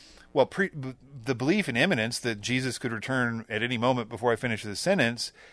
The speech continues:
is actually what's keeping Christians in the straight and narrow, that the fear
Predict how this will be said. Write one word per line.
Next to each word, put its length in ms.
is 100
actually 280
what's 200
keeping 380
Christians 400
in 100
the 80
straight 280
and 100
narrow, 340
that 160
the 80
fear 560